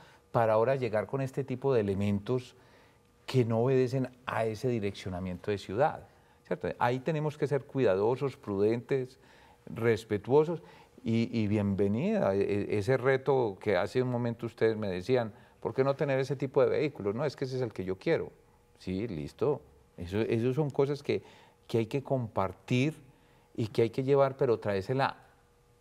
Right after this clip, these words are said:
al usuario de una manera garantizada. Porque si no volvemos a,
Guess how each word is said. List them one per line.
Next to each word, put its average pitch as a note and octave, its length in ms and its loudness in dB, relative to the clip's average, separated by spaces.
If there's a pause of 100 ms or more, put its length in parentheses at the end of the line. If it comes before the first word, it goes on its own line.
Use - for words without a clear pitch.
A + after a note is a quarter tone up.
(320)
al A2+ 220 0
usuario C3 560 0
de B2 100 0
una A#2+ 160 -2
manera G#2 400 0
garantizada. E2+ 920 -4 (360)
Porque C3+ 240 0
si A#2+ 100 -4
no C3 120 0
volvemos D3 640 0
a, B2+ 160 -4